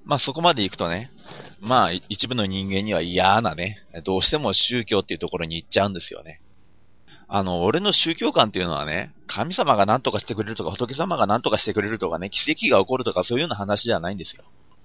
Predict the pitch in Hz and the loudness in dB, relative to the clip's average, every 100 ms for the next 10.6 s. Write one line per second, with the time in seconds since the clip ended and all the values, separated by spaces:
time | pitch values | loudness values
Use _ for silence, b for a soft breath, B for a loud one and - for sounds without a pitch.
0 | - - - b - 120 90 - 160 - | -20 -20 -20 b -2 0 4 6 4 0
1 | 139 87 104 120 151 - 160 90 - 113 | -2 0 2 2 2 2 4 4 4 2
2 | 131 101 80 80 98 185 202 90 151 185 | 0 -2 -6 -6 -6 -4 -2 -2 -2 -2
3 | 123 82 - - - - - - 104 98 | -2 -2 -4 -4 -8 -14 -4 -2 -2 -2
4 | 98 78 67 87 95 - b b b - | -4 -4 -6 -8 -18 -20 b b b 0
5 | 196 180 110 101 - - 90 73 - B | 2 4 2 2 0 0 0 0 -6 B
6 | B - 117 135 180 185 180 202 233 - | B 2 4 4 -2 -4 -2 -4 -4 -12
7 | - - 117 139 143 117 95 76 - - | -20 0 4 6 6 6 4 2 2 2
8 | 156 160 151 147 147 135 82 - - 151 | 2 0 0 0 -2 -4 -6 -8 -2 0
9 | 160 - 165 170 208 214 95 - 104 101 | 0 0 -4 -2 0 0 -2 -4 -2 0
10 | 98 82 - - 58 | 0 0 -2 -4 -4